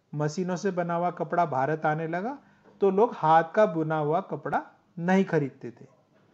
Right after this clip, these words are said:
जिससे भारत में बेरोजगारी फैली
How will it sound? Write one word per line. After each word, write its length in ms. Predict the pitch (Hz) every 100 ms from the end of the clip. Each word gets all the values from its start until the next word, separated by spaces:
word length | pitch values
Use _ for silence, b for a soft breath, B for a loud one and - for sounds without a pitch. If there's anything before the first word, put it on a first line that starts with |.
| _ -
जिससे 500 | 151 151 214 294 349 _ _ _ _ _
भारत 320 | 139 156 170 175
में 120 | 247
बेरोजगारी 640 | 180 170 170 156 175 220 311
फैली 480 | - 160 135 117